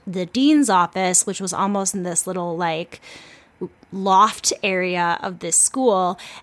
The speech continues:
And I walk in, and both my mom and dad are there. Now, I really didn't want my dad there because I didn't like discussing any of my negative feelings with my dad around. I always got really embarrassed.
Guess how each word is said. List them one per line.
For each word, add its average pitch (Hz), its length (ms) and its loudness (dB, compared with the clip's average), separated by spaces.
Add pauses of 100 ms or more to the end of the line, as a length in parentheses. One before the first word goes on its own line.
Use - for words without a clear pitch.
And 208 100 0
I 202 80 0
walk 190 400 0
in, 247 320 2 (300)
and 202 180 -2
both 330 300 4
my 381 120 2
mom 220 460 6
and 165 300 -6
dad 160 320 0
are 107 160 -8
there. - 440 -12 (120)
Now, 190 420 2
I 196 120 -2
really 285 360 2
didn't 254 160 4
want 208 160 4
my 202 140 -2
dad 175 280 0
there 175 200 -2
because 175 560 -2
I 185 160 2
didn't 233 240 4
like 196 160 0
discussing 180 680 -2
any 247 420 4
of 185 260 0
my 180 320 2
negative 185 400 -2
feelings 170 680 -4
with 185 220 -6
my 175 120 -4
dad 165 280 2
around. 240 420 4
I 185 140 -2
always 180 240 0
got - 160 -4
really 175 220 -4
embarrassed. 254 760 2